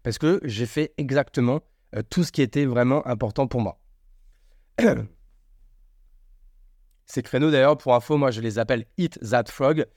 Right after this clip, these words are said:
Ça vient d'un, d'un bouquin, euh, d'un, d'un anglo-saxon qui avait, euh, qui avait donc, euh, littéralement appelé son bouquin Eat That Frog, qui veut dire, euh, bah, mange la grenouille,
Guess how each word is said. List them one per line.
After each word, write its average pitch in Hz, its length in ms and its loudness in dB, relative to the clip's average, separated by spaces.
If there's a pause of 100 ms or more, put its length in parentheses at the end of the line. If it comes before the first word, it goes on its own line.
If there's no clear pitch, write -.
(200)
Ça 120 180 -2
vient 131 200 2
d'un, 120 220 4
d'un 113 160 0
bouquin, 127 320 0
euh, 127 280 2
d'un, 107 260 -2
d'un 107 200 -2
anglo-saxon 123 600 -2 (260)
qui - 120 -4
avait, 117 220 2
euh, 110 160 2
qui 107 120 -6
avait 117 200 0
donc, 110 200 -2
euh, 104 100 0
littéralement 113 580 0
appelé 113 200 -4
son 113 140 -6
bouquin 110 380 -2
Eat 135 120 -4
That 120 120 2
Frog, 156 320 -2 (280)
qui 135 160 -6
veut 127 120 2
dire, 131 220 4
euh, 107 80 2
bah, 98 180 -2
mange 107 200 0
la 107 100 -2
grenouille, 120 400 0